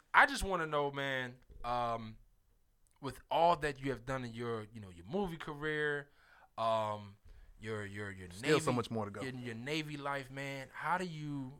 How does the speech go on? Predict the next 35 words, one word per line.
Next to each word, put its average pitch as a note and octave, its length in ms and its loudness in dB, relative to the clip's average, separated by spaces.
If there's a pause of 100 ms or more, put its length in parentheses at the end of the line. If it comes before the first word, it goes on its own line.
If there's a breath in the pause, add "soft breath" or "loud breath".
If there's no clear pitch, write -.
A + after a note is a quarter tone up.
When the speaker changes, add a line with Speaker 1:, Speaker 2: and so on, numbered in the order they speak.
Speaker 1:
what, F3+ 140 0 (100)
what G3 160 0
is, F3+ 180 -4
what E3+ 180 0
is E3 200 -4
the C#3+ 140 -4
role C#3 580 0 (500 soft breath)
in C#3 120 -4
your C3 100 -2
personal C3+ 500 0
life G#2+ 320 -6
been G2+ 220 -10
like G2 260 -8
with G#2 200 -12
juggling A#2 480 -8 (240)
everything A2+ 460 -12
around G2+ 420 -12
you? E2+ 60 -20
How B2+ 180 -6
do D3 80 -12
you C3 240 -12
do A#2 80 -12 (120)
the A2 80 -14
work-life G2+ 560 -12
balance G2 380 -8
with G2 180 -18
your - 120 -20
kids, A#2 500 -6
your - 180 -18
wife? A2 400 -2
Like, - 200 -20
how C3+ 180 -6
does B2 160 -8
that A2+ 160 -8
balance F#2 340 -10